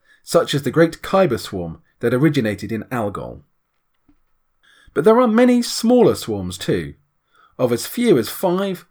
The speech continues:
or six vessels. Each vessel's captain is titled Asabari,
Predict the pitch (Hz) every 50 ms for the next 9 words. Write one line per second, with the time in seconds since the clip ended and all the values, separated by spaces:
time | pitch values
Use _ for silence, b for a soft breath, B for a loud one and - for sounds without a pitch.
0 | _ _ _ - 190 185 - - - 185 - - - - 139 139 143 - 90 80
1 | 73 - - - _ _ _ _ _ _ _ _ _ _ _ _ _ _ _ -
2 | - 240 220 - 175 170 202 185 - 180 170 143 - - - - - - 98 82
3 | 76 73 _ _ _ _ _ _ _ - 143 - - 180 165 156 143 139 131 120
4 | - _ _ _ _ _ - 151 143 - 165 151 139 151 160 151 127 101 78 78
5 | 78